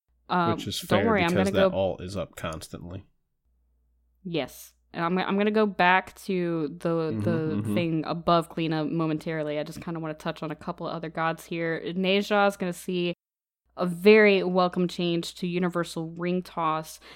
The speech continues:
Speaker 1: The ability will now deal increased damage to only the first enemy hit by the initial Ring Toss projectile. Increased initial hit damage is gonna be changing as well.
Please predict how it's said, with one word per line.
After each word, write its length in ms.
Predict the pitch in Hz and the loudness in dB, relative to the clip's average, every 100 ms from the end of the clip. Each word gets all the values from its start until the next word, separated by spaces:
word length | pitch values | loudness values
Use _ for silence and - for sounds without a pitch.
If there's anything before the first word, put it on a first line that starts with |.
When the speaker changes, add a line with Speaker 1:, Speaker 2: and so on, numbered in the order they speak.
| - | -8
Speaker 1:
The 100 | - | 0
ability 420 | 185 180 202 214 208 | 0 2 2 2 2
will 120 | 185 | 0
now 180 | 180 185 | 0 -2
deal 500 | 190 185 175 - - _ | -2 -2 0 -2 -10 _
increased 540 | - 226 247 247 220 - | 4 6 6 0 -2 0
damage 460 | 202 196 196 - | 0 2 -2 -4
to 160 | - - | -6 -4
only 280 | - 185 202 | -2 0 2
the 120 | 190 | 0
first 540 | 165 - 208 247 - - | -4 -2 2 2 0 -4
enemy 320 | 185 175 170 | -2 0 -2
hit 360 | 165 170 156 _ _ _ _ _ | -2 -4 -4 _ _ _ _ _
by 140 | - 180 | -2 0
the 120 | 170 | 0
initial 400 | 165 165 - 170 | 0 0 -2 -8
Ring 240 | 170 165 | -4 -6
Toss 260 | 165 160 156 | -4 -6 -8
projectile. 920 | - 165 170 175 - 151 135 143 170 - _ _ - | -8 -6 -4 -6 -6 -6 -6 -6 -8 -14 _ _ -6
Increased 540 | 175 170 - 190 - | -4 -2 -2 -4 -4
initial 340 | 175 175 175 | -4 -2 -4
hit 340 | 156 - 226 220 | -6 -2 -2 -2
damage 640 | 175 156 160 160 175 - | -6 -4 -6 -8 -12 -14
is 120 | - 175 | -14 -10
gonna 160 | 170 | -8
be 120 | 160 165 | -8 -10
changing 500 | - 165 160 165 160 | -8 -6 -6 -8 -10
as 180 | 160 | -10
well. 640 | 165 170 170 160 147 160 | -12 -8 -4 -2 -2 -4